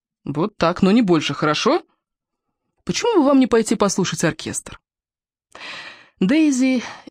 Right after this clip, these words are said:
и Анита, осторожно держа стаканы, спустились к эстраде. Они стояли в сторонке и слушали музыкантов, а пары танцевали на деревянном помосте. Одна женщина сбросила туфли и танцевала на мягкой траве со своим мужем,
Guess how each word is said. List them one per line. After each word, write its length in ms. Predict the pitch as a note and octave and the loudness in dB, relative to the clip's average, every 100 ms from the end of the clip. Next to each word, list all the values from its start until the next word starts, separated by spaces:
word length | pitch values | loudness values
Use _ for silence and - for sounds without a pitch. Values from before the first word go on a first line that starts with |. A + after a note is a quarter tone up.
| _ | _
и 180 | F#3+ F#3+ | -2 0
Анита, 460 | E3 E3+ C4 D#4 G#3 | 2 4 4 4 2
осторожно 520 | F#3 F3 E3+ D#3+ D#3+ | 0 0 2 4 2
держа 300 | D#3 D3+ D#3 | 2 0 -2
стаканы, 560 | - D3+ - C#4+ C#4 A#3+ | -2 -4 0 2 4 2
спустились 640 | - F3 - F#3+ F3+ F3 | 0 -4 0 0 0 0
к 100 | - | -4
эстраде. 640 | D#3+ - - - - - D3+ _ _ | -4 -6 -12 -12 -14 -16 -20 _ _
Они 180 | D4 C#4 | 2 2
стояли 320 | - F3 E3 | 2 2 2
в 60 | D#3 | 2
сторонке 500 | - E3+ C4+ B3+ F#3 | 0 2 4 2 0
и 40 | |
слушали 380 | D#3+ F3+ D#3+ D#3+ | 0 0 2 2
музыкантов, 840 | D3+ D3 D#3+ - D#4+ C#4+ C4+ - E3+ | 2 0 -2 2 2 4 0 -2 0
а 240 | D3+ D3 - - _ _ | 0 -2 -6 -20 _ _
пары 400 | C4 C4+ C4 C4 - - - | 0 2 2 0 -6 -18 -8
танцевали 640 | - F#3+ - F3 A3+ B3+ A3 | -2 -2 0 0 2 2 2
на 180 | F#3+ | 2
деревянном 560 | F3 F3 E3+ F3 F3 F3 | 2 2 2 4 2 2
помосте. 800 | - E3+ D#3+ C3+ - - - - _ _ _ _ _ _ | 2 2 2 0 -4 -8 -10 -14 _ _ _ _ _ _
Одна 260 | F#3+ A#3+ B3 | 2 4 4
женщина 460 | G3 F#3 - E3 | 2 0 0 0
сбросила 500 | D3 D3 E3 D#3 D#3 | 0 2 0 2 -2
туфли 360 | D3+ D4+ - G3+ | 2 0 2 0
и 20 | |
танцевала 560 | F3+ F3 - F3 B3 G3+ | 0 0 0 0 2 2
на 180 | E3+ E3 | 2 2
мягкой 440 | E3+ D#3+ - D#3 | 2 -2 -2 -4
траве 440 | - D3+ D#3+ A3 | 0 0 0 0
со 140 | B3 F3 | -2 -4
своим 340 | - D#3 D#3 | -2 0 2
мужем, 600 | D#3 E3+ A#3+ C4+ B3+ B3 | 2 2 2 2 0 -2